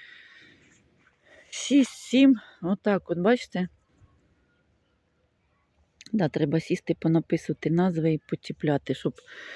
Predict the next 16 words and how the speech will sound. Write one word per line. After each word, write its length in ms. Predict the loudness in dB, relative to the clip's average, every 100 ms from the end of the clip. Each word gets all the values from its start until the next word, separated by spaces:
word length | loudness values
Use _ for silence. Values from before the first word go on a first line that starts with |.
| -20 _
не 80 | -2
бігати, 480 | 0 2 0 -2 -4
не, 160 | -4 -2
не 240 | -2 0
вишукувати. 840 | 0 -2 -4 -6 -4 -4 -4 -4 -8 -10 _ -20 -20 -20 -20 -20 _ _ _ _ _ _ _ _ _ _ _
Так 340 | -2 -2 -2
от. 80 | -6 -6 -6 -6 0
Так 200 | -2 0
що, 180 | 2 4
я 140 | 4
ж 100 | 2
кажу, 240 | 0 2 4
яблуні 460 | 4 4 6 6
декоративні 720 | 6 4 4 2 4 4 6
на 180 | 6 4
зараз 600 | 4 6 6 4 0 -12